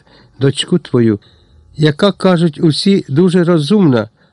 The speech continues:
обдарована і відзначається іншими приємними якостями». «Не вірте чуткам, ясновельможний пане», відповіла дівчина,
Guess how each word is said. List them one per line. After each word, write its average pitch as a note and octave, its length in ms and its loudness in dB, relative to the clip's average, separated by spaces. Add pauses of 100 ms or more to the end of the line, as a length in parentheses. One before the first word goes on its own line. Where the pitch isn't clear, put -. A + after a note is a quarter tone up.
(100)
обдарована E3 680 2
і C#3 100 0
відзначається D3 800 -2
іншими E3+ 640 0
приємними D3 720 2
якостями». A2 680 -6 (1200)
«Не D#3 160 4
вірте F#3+ 340 0
чуткам, D#3+ 680 -2
ясновельможний D3+ 800 0
пане», A2+ 420 -2 (120)
відповіла C3 720 0
дівчина, A2+ 600 -2